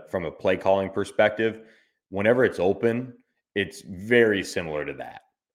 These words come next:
And that was a super explosive offense. Um,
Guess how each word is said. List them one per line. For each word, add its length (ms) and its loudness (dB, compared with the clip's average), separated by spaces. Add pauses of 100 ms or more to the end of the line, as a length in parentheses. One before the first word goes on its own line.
And 480 -2
that 340 4
was 240 -8
a 140 -8
super 560 -2
explosive 480 -8
offense. 640 -6 (360)
Um, 220 -6